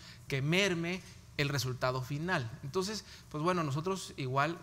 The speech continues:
eh, en las universidades respetamos eso, tenemos un punto de vista que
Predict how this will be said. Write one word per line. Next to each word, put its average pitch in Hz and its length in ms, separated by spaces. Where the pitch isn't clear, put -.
eh, 117 600
en 123 140
las 117 140
universidades 123 420
respetamos 135 600
eso, 180 260
tenemos 151 300
un 151 80
punto 151 260
de 131 120
vista 139 340
que 139 280